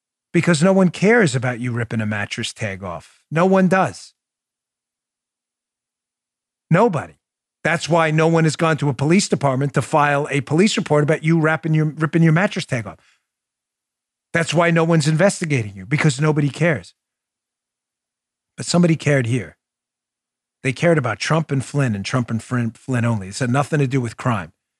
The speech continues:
This had everything to do with them. How damning of a text do you need to realize you're sitting on the biggest political scandal in American history, that an F B I agent inter-, investigating them, saying, quote, "Trump was right. Why are we doing this to ourselves?"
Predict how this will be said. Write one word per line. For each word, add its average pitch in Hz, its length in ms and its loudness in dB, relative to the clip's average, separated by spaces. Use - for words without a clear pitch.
This 139 160 -2
had 135 200 0
everything 135 380 0
to 113 80 -2
do 107 220 -6
with 101 200 -14
them. 87 280 -12
How 190 220 2
damning 185 500 2
of 139 120 0
a 131 60 -2
text 151 420 -4
do 139 60 -4
you 147 200 0
need 135 280 0
to 117 100 -8
realize 123 460 -2
you're 113 60 -8
sitting 127 360 -4
on 117 100 -2
the 107 80 -6
biggest 135 340 -6
political 127 420 -6
scandal 123 480 -4
in 104 80 -6
American 117 380 -4
history, 113 360 -8
that 95 160 -12
an 98 200 -14
F 160 160 -4
B 170 160 0
I 143 140 2
agent 120 400 -2
inter-, 160 280 2
investigating 123 640 -4
them, 87 160 -18
saying, 131 340 -4
quote, 131 340 -2
"Trump 135 340 -2
was 107 220 -8
right. 90 220 -10
Why 127 200 0
are 127 60 -2
we 123 120 -2
doing 113 280 -4
this 95 160 -14
to 104 160 -12
ourselves?" 82 480 -16